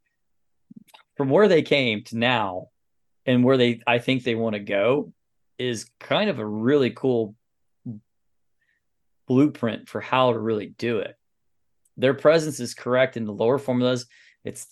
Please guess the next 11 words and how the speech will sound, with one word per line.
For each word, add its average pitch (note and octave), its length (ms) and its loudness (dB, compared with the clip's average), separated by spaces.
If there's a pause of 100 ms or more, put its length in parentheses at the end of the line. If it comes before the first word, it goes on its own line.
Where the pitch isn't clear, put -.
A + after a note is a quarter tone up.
in B2+ 80 -2
the G#2 80 -2
junior C#3 500 -2
formula. A2+ 540 0 (260)
They're A#2+ 340 0
getting D3+ 280 0
these B2+ 200 -2
kids A#2 460 -4
to A2+ 140 -6
be A#2 260 -4
on A#2+ 420 2